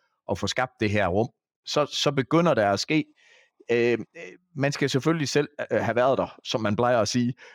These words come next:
men der kommer bare til at ske nogle mekanismer i organisationen, når det her, det begynder at materialisere sig,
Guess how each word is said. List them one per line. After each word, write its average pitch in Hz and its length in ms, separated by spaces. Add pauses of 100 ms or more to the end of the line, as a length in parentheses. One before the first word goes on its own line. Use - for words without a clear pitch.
(120)
men 120 180
der 123 80
kommer 123 280
bare 151 200
til 165 120
at 139 100
ske 190 300
nogle 120 180
mekanismer 120 680 (100)
i 117 160
organisationen, 110 920
når 104 100
det 127 160
her, 139 140
det 135 120
begynder 135 300
at 113 60
materialisere 101 640
sig, 73 160